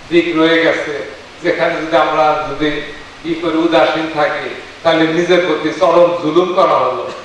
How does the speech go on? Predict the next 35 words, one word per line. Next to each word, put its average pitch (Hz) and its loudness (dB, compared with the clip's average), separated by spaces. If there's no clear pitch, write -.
নিজের 170 2
প্রতি 170 -2
চরম 165 2
জুলুম 180 0
করা 214 4
হবে, 208 2
এটার 180 2
মাসুল 165 -2
আমি 160 -6
জানি 156 0
না, 156 0
এটার 151 -6
মাসুল - -4
কি 175 -2
হবে 135 0
আমি - -10
জানি 151 -2
না। 196 -2
তো 170 2
যাই 180 4
হোক, 190 2
আপনারা 180 2
সবাই 175 2
তরিকার 202 0
পথে 185 0
থাকবেন, 180 2
ছেলেপেলেদেরকে 175 -2
তরিকার 170 -2
শিক্ষায় 170 -6
দেবেন, 165 -6
নিয়ে 170 0
যাবেন। 151 -2
যে 170 4
যাই 175 4
বলো 190 2